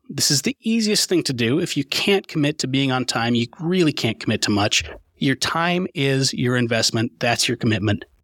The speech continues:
Number two, be productive. Use your time effectively. There are a lot of reasons not to give it all that you've got, but if you're committed to your career, this is a non-negotiable.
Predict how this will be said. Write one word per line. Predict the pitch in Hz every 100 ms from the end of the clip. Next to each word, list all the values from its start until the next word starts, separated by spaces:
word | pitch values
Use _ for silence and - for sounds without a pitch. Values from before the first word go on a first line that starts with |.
| _
Number | 143 156 160
two, | - 226
be | 143 180
productive. | - 180 175 190 - 92 -
Use | 131 156 170
your | 202
time | 190 160 135 123 135 -
effectively. | - 156 - 127 101 90 - _ _ -
There | 139 147
are | 139 123
a |
lot | 120 123 120 147 156
of | 151
reasons | 147 139 131 120
not | 131 127
to | 131
give | 131
it | 131
all | 123
that | 131
you've | 123 117
got, | 139 139 - -
but | -
if | 139 -
you're | 123
committed | - 123 135 143 156
to | - 143
your | 127
career, | - 131 131 143 165
this | 139 135 175
is | 165
a |
non-negotiable. | 135 131 131 135 120 110 117 113 101 87